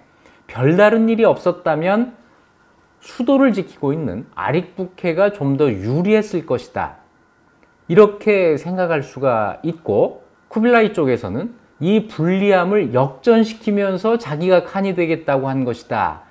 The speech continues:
이렇게 볼 수가 있는 거겠죠. 수도를 지키고 있던 아릭부케는 형입니다. 쿠빌라이가 칸에 즉위했다는 소식을 듣고 뒤따라서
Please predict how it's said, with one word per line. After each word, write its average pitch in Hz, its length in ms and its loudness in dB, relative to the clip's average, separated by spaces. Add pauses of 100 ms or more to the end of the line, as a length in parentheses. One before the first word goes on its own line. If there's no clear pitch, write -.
(140)
이렇게 170 380 2
볼 139 180 2
수가 139 280 -2
있는 131 280 -2
거겠죠. 107 640 -2 (480)
수도를 269 460 2
지키고 233 420 2
있던 202 340 2
아릭부케는 165 960 -2 (720)
형입니다. 214 680 2
쿠빌라이가 208 920 0
칸에 233 600 2
즉위했다는 160 680 -2
소식을 147 540 -6
듣고 202 520 0
뒤따라서 175 840 2